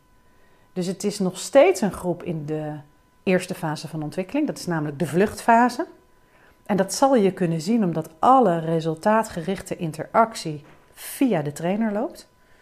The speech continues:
via de opleider loopt, via de coach loopt. En nog niet in de groep zelf, want dat kan een groep zelf helemaal niet. Maar de interacties gaan wel over elkaar fijn vinden, elkaar waarderen, de tranen kunnen waarderen van elkaar, knuffelen,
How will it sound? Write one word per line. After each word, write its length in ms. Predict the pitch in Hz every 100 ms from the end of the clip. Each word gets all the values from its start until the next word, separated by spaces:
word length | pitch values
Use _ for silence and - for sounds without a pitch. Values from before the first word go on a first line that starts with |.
| _
via 220 | - 214
de 120 | 160
opleider 500 | - 226 233 220 220
loopt, 300 | 208 240 -
via 180 | - 185
de 120 | 165
coach 340 | - 196 226 -
loopt. 460 | 214 320 - - _ _ _ - - - - _ -
En 100 | 180
nog 260 | 180 160
niet 240 | 160 220 302
in 100 | 185
de 60 |
groep 220 | 165 170 165
zelf, 260 | 190 226
want 120 | 220
dat 100 | -
kan 120 | - 277
een 80 |
groep 200 | 254 233
zelf 280 | - 226 220
helemaal 320 | 214 208 202
niet. 400 | 190 202 277 - - - - - -
Maar 240 | 185 208
de 120 | 202
interacties 840 | 226 196 190 - 247 277 - 254 247
gaan 380 | - 208 202 185
wel 460 | 202 220 226 226
over 500 | 202 196 185 - 185
elkaar 380 | 196 190 196 185
fijn 440 | - 175 170 170
vinden, 360 | 165 170 165 165
elkaar 380 | 180 - 185 175
waarderen, 720 | 185 175 170 165 165 165 160
de 220 | 202 -
tranen 540 | - 175 180 175 170
kunnen 240 | 170 175 170
waarderen 480 | 175 175 170 165 160
van 140 | 170
elkaar, 420 | 170 - 160 160 - - -
knuffelen, 1080 | - 233 208 196 185 - 180 170 165 160 160